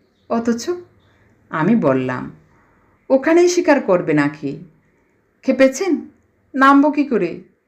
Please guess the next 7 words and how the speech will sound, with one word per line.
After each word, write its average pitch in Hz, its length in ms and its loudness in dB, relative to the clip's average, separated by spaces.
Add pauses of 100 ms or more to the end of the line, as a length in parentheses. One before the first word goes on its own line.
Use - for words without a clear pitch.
(240)
দেখছেন 262 520 0
তো 151 260 -8 (240)
পেছনে 240 380 0
চারশো 220 440 0
ফুট 214 240 -6
খাড়া 208 260 0
পাহাড়, 294 340 -2